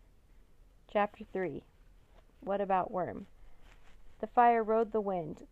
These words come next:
closing in on King Roland. Scared, his, his guards all jumped back. Suddenly, invisible force knocked King Roland out of the fire's path. Drake looked at Worm. His dragon was glowing green. Drake knew that hi-, Worm had used his mind powers to save the king.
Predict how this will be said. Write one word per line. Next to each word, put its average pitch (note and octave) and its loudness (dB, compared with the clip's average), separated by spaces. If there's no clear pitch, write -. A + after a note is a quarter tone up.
closing A3 0
in G#3 -2
on F#3+ -4
King G3 -6
Roland. F#3 -2
Scared, G#3 2
his, G#3 -8
his - -8
guards G3+ 2
all F#3+ 0
jumped G#3 -2
back. - -2
Suddenly, A3 -2
invisible G#3+ -2
force G3 0
knocked G#3 -4
King A3+ -2
Roland F3+ -2
out G3 0
of F#3+ -6
the - -8
fire's F#3+ -2
path. - -4
Drake A3 -2
looked G#3+ -2
at A3+ 0
Worm. G3 -2
His G3+ -10
dragon F#3 -2
was F3+ -8
glowing F#3 -2
green. F3+ -8
Drake G3+ -4
knew F#3+ 0
that F#3+ -4
hi-, G#3+ -4
Worm G3 -4
had G#3 -8
used G3 -8
his G#3+ -8
mind G#3 -2
powers - -4
to G3 -6
save F3 -4
the F3 -8
king. G3 -8